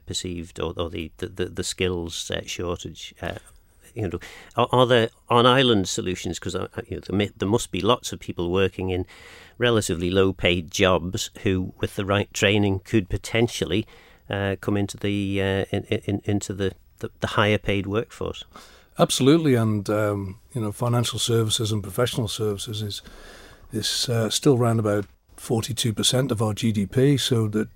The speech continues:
Speaker 2: you know, there's a, there's a workforce of around ten thousand people at the moment. Um, but yeah, the, the, there's some initiatives we're looking at around,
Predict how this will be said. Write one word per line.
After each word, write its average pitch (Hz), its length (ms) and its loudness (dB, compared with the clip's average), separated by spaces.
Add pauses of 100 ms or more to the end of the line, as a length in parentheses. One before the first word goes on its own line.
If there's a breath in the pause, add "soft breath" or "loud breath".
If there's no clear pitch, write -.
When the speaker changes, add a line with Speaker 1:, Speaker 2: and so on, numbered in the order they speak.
Speaker 2:
you 123 120 0
know, 104 100 -2
there's 107 220 -4
a, 107 120 -2
there's - 220 -8
a 123 40 0
workforce 120 600 2
of 107 100 -2
around 107 400 -2 (680 loud breath)
ten 113 200 2
thousand 110 440 2
people 107 280 0
at 98 60 -2
the 95 60 -2
moment. 113 480 0 (520 loud breath)
Um, 120 460 4 (340 loud breath)
but 139 120 4
yeah, 143 320 8
the, 120 260 4
the, 117 200 0 (100)
there's 113 220 0
some 123 420 2
initiatives 127 500 6
we're 113 120 4
looking 113 300 4
at 101 300 -2 (160)
around, 107 640 0